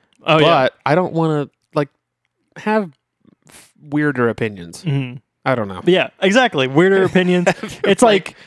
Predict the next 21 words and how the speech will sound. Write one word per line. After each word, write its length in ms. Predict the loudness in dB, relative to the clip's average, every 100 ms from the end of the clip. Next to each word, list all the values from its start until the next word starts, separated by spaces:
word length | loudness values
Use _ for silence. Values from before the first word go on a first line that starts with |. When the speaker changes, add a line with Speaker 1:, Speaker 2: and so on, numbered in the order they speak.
| _ _ _
Speaker 1:
like, 160 | 0 2
Speaker 2:
I 20 |
don't 160 | 2 2
Speaker 1:
"Oh, 60 | 2
Speaker 2:
know. 20 |
Speaker 1:
the 60 | 2
sky's 320 | 0 0 0
blue." 240 | 0 2
Speaker 2:
Be 100 | 2
Speaker 1:
It's 80 | 0
Speaker 2:
quirk-, 200 | 0 2
Speaker 1:
like, 120 | 4
"Yeah, 200 | 4 2
Speaker 2:
be 80 | 2
Speaker 1:
of 80 | -2
course." 360 | 2 4 4 2
Speaker 2:
quirkier, 360 | 0 0 -2 -4 _ -2
Speaker 1:
Yeah, 200 | 0 2
Speaker 2:
I 80 |
guess. 140 | 0 0
Speaker 1:
exactly. 460 | 2 0 -2 -10